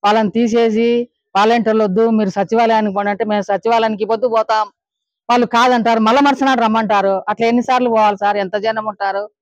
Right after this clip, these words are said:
ఎంతమంది కానీ ఇస్తారు సార్ వాలంటీర్లు? వాళ్ళు కాక సచివాలయంలో ఆడ కొట్లాడుకొని ముస్లిం ఉతకపోయి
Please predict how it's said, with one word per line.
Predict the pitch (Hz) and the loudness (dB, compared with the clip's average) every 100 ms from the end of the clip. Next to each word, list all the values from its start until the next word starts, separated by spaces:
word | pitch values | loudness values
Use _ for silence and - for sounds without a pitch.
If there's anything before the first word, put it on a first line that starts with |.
| _ _ 196 | _ _ -4
ఎంతమంది | 214 254 262 262 | 0 2 2 0
కానీ | 247 254 | 0 0
ఇస్తారు | 233 226 208 | 0 -2 -2
సార్ | 220 202 | -2 0
వాలంటీర్లు? | 185 190 202 185 170 185 220 _ _ - | 0 -2 -4 -4 -4 -8 -10 _ _ -4
వాళ్ళు | 196 226 | 0 2
కాక | 220 220 | 2 0
సచివాలయంలో | 202 196 185 208 196 180 170 185 254 - _ _ _ 196 | 0 -2 0 0 2 0 0 -2 -4 -8 _ _ _ -2
ఆడ | 208 | 0
కొట్లాడుకొని | 196 208 214 220 214 208 208 214 | 0 -2 0 0 0 0 0 0
ముస్లిం | 208 202 226 | 0 0 0
ఉతకపోయి | 214 202 214 190 196 208 | 0 -2 -4 0 0 0